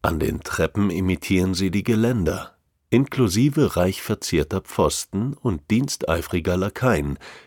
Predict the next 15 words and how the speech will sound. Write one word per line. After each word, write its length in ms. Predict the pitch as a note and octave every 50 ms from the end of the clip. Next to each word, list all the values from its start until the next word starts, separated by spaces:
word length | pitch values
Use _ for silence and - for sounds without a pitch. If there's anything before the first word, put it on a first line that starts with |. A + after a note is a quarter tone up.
| _ _ -
die 120 | G#2 G#2+ G2+
dem 200 | A2 A2+ A2 G2+
Besucher 500 | G#2 F#2 F#2 B2+ C3+ B2 - C#3+ D3+ D3
den 260 | D3 D3 D3 C3 E2
Weg 280 | F2 E2+ D#2 - - -
nach 220 | G2 F#2+ - - - -
oben 340 | F2+ - - - - D#2 -
weisen. 540 | - - - - - - - - F2+ F2+ - _ _ _ _ _ _ _ _ _ _ _ _ _ _ _ _ _ _ _ _ - - - - - - - - _ _ _ -
Doch 380 | - G#2+ G#2 - - - - _
alles 320 | - B2 C#3+ D#3+ C#3 -
in 160 | G2 F2+ -
allem 460 | - G#2+ B2 A2+ D#2 - - - - - _ _ _ _ _ _ _ -
ist 200 | F#2+ F2+ - -
der 120 | E2 -
Eindruck 520 | - E2+ F2 F2 E2+ F2+ G2 F#2+ - -